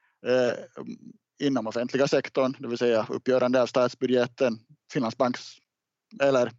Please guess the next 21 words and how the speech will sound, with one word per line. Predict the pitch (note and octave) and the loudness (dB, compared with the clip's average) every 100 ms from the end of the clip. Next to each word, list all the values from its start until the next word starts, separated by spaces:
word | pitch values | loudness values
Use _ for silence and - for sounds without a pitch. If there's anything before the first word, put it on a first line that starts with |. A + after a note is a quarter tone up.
| - | -4
Europeiska | B2 A#2 B2+ - | -2 0 -2 -2
centralbankens | C3 B2+ B2 A2+ A#2 B2 | -2 0 2 0 -2 -4
penningpolitiska | - A#2+ A#2 B2+ A#2+ A#2 - | -2 -2 -2 -4 -4 -4 -4
beslut, | B2+ B2 C#3 - - - | -4 0 0 -2 -10 -4
men | G#3+ G3+ | 2 4
också | F3+ E3 - C3+ | 4 2 0 0
inom | C3 B2 | 0 -4
privata | B2+ D3 C#3 A#2 | -4 0 0 0
företag, | A#2+ C3+ A#2 A2 G#2+ | -6 -4 -2 -2 -2
att | A#2 B2 | -4 -2
det | C3 | -2
är | |
en | A#2 C3+ | -2 -4
grogrund | D#3 D3+ C3+ C3 B2 C#3 - _ - - - | -2 0 0 0 0 -2 -12 _ -20 -20 -6
man | D3+ D3+ | 0 2
behöver | C3+ E3+ F#3+ D3 D3+ - - _ | 2 4 4 4 2 -2 -14 _
för | - D#3 | -2 0
att | C#3 | 0
kunna | D#3 C#3 | 0 -2
planera | C3 D3 C#3 C#3+ B2+ A#2+ | 0 0 2 2 4 2
om | B2 C3+ | 0 -8